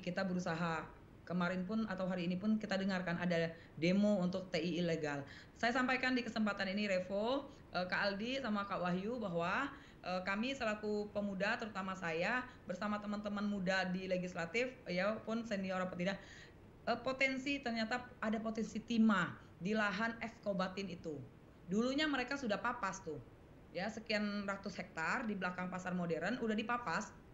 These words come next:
belum dikerjakan. Timahnya masih banyak sekali. Nah, kita di sini sharing lah. Sekarang T I T I ilegal yang dikatakan peti itu, ya, eh, tanpa ada kontribusi dengan P A D,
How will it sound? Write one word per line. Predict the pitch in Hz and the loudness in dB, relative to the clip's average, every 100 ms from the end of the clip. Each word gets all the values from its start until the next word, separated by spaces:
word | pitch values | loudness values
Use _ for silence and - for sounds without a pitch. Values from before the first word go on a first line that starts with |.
| - | -6
belum | 202 285 | 0 2
dikerjakan. | 311 294 262 294 285 220 214 208 - - - - - | 2 0 2 2 2 2 2 0 -6 -20 -20 -12 -6
Timahnya | 277 277 277 277 | 0 0 2 0
masih | 247 233 302 311 302 | 2 2 0 -2 0
banyak | 247 240 | 0 0
sekali. | - 226 196 185 156 - - | -4 -6 -4 -4 -6 -12 -10
Nah, | 196 196 185 | -2 -2 -2
kita | 247 302 | -4 -2
di | 277 | -2
sini | 269 269 302 | -4 -2 -2
sharing | 294 262 - - - 269 311 | 0 -2 -6 -10 -4 0 0
lah. | 269 180 147 - - - - - | 0 0 -2 -12 -20 -20 -20 -16
Sekarang | - 285 330 330 | -4 0 0 0
T | 277 | -2
I | 294 | -2
T | 285 | -2
I | 262 269 | -2 -2
ilegal | 277 262 226 254 | -2 0 0 0
yang | 262 | -2
dikatakan | 254 226 247 240 | -4 -6 -4 -4
peti | 233 - 254 233 | -6 -6 -2 -2
itu, | 285 190 214 262 - - - | -2 -2 -2 -4 -8 -18 -2
ya, | 196 262 | 0 0
eh, | - - - - | -2 -14 -8 -4
tanpa | 269 269 269 262 247 - | -2 0 2 2 0 -2
ada | 233 233 | -4 -2
kontribusi | 247 247 262 240 311 233 226 | -4 -6 -6 -6 -6 -2 0
dengan | 226 | 0
P | 220 226 | 0 -2
A | 277 | -2
D, | 196 208 | 0 -2